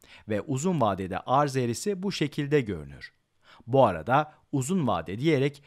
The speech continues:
firmaların pazara giriş çıkışları için yeteri kadar uzun bir süreden ya da sabit maliyetlerin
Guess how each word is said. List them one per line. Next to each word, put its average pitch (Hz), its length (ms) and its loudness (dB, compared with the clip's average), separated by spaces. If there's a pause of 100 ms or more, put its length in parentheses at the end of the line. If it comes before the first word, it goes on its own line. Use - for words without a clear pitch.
(120)
firmaların 143 600 2
pazara 139 380 2
giriş 131 300 -4
çıkışları 127 460 -4
için 147 400 -4 (260)
yeteri 175 360 0
kadar 151 340 2
uzun 147 280 -2
bir 131 100 2
süreden 120 460 -2
ya 147 200 2
da 131 220 2 (200)
sabit 165 520 0
maliyetlerin 110 800 -2